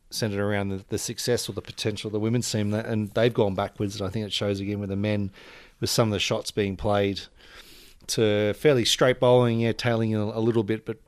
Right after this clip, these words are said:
guys running down the wicket and trying to hit him over his head on their first ball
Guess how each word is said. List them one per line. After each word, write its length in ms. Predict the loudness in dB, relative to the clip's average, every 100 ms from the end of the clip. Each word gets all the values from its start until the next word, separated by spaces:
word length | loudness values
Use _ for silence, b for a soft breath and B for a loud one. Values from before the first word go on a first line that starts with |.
| _ -4
guys 240 | -2 0
running 180 | -2 0
down 160 | 0
the 80 | 0
wicket 280 | -2 -4 -8
and 80 | -8
trying 240 | -4 -4
to 40 | -2
hit 80 |
him 140 | -2 -2
over 160 | -2
his 140 | -4 -4
head 100 | -4
on 80 | -4
their 100 | -4
first 320 | -2 -2 -2
ball 340 | -2 0 -4